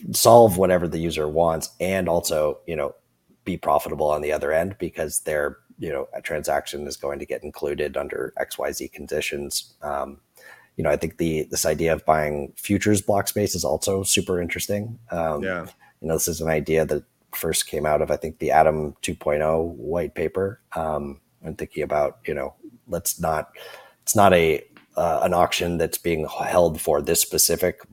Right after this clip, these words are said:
Speaker 1: block, but it's saying, you know, in N plus, in N blocks, right? I want, yeah, I wanna basically buy the right to have top of block or the full block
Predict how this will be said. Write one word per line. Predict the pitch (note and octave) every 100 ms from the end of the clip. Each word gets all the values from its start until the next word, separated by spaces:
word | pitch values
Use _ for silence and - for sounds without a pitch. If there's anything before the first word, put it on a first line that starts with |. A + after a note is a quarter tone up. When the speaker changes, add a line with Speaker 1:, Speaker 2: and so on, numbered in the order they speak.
| -
Speaker 1:
block, | D2 F2+ C3+ -
but | E2 D#2+
it's | D#2
saying, | E2+ E2 D#2+ D2
you | - D#2
know, | C#2+ -
in | F2 E2+ -
N | F2+ F2 E2
plus, | - D#2 - - - _
in | E2 F2
N | G#2 G#2+
blocks, | F2 C#2+ - - -
right? | D2 C#2+ -
I | D#2
want, | D#2+ D#2+ D2+ _ _ -
yeah, | D#2+ -
I | -
wanna | D#2 D#2 C#2+ _ _
basically | D#2+ - C#2+ C#2+ - _ _ _ -
buy | D2+ D#2
the | D2 D2
right | D2+ D2 -
to | D2
have | D2+ D2
top | - C#2+
of | C#2+
block | - D2 D2+
or | D2+ D2+
the |
full | D2+ D#2+ B1+
block | C2+ C#2 -